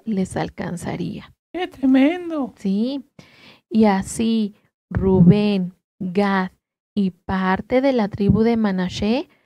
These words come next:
Speaker 1: se quedaron con las tierras de los amorreos, de Basán y de todas las ciudades alrededor.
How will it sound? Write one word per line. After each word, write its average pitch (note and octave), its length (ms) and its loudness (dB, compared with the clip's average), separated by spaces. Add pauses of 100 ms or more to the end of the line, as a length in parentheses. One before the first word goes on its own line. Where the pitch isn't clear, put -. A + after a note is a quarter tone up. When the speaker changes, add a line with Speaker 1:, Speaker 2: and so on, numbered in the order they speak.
(140)
Speaker 1:
se G#3+ 260 0
quedaron G3+ 500 2
con B3+ 220 2
las F#3+ 220 -2
tierras G#3 640 -2 (240)
de G3+ 160 2
los F#3 260 2
amorreos, F#3 720 2 (320)
de F#3+ 300 2
Basán G#3 640 -2 (320)
y G3+ 160 0
de F#3 160 0
todas D4 580 2
las G#3 160 0
ciudades G#3 800 -2 (280)
alrededor. E3 1000 -6